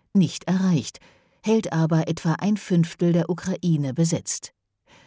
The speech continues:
Präsident Wladimir Putin zeigt keine Bereitschaft, von seinem Kriegsziel abzurücken.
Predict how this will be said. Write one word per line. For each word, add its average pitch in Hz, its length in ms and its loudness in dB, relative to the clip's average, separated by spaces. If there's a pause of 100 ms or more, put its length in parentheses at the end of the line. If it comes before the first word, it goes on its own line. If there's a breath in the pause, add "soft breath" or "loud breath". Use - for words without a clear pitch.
(340 soft breath)
Präsident 196 680 2
Wladimir 175 480 2
Putin 185 500 -2
zeigt 170 380 -4
keine 151 320 -2
Bereitschaft, 170 800 -2
von 180 180 0
seinem 165 320 2
Kriegsziel 175 840 -2
abzurücken. 147 800 -4